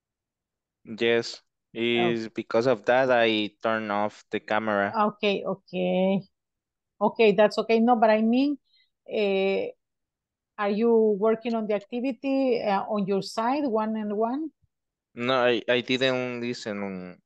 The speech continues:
Speaker 2: Ah, okay. So listen, right now, as a group, you are going to create a list of the qualities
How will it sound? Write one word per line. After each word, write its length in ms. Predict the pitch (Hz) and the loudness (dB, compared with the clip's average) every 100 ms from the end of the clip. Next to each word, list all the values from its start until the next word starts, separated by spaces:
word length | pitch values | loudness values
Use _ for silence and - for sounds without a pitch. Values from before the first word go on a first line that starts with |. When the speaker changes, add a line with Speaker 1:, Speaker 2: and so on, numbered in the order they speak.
| _ | _
Speaker 2:
Ah, 560 | 226 240 277 311 302 240 226 | -4 -2 0 -2 0 4 4
okay. 280 | 240 233 185 | 4 0 -2
So 180 | - 240 | -4 -2
listen, 500 | 226 277 - 196 190 196 | 0 0 -2 -8 -10 -4
right 300 | 208 226 - | 0 0 0
now, 460 | 269 247 233 247 - | 0 2 2 -2 -4
as 120 | 190 - | -6 -4
a 100 | 190 | -6
group, 300 | 208 294 349 247 | -2 -2 -2 -4
you 180 | 208 226 | 0 2
are 120 | 226 | 2
going 260 | 220 233 226 | 2 0 0
to 80 | 247 | -6
create 540 | 240 226 226 226 262 - _ _ _ _ _ | -8 -4 4 4 4 -6 _ _ _ _ _
a 80 | 214 | -4
list 560 | 214 247 208 - - - - | -2 0 0 -2 -12 -14 -8
of 240 | 208 185 175 | -2 -2 0
the 400 | 180 175 165 160 - _ - | 0 4 4 2 -2 _ -2
qualities 720 | 214 214 285 302 330 311 - | 6 6 6 2 0 -2 -2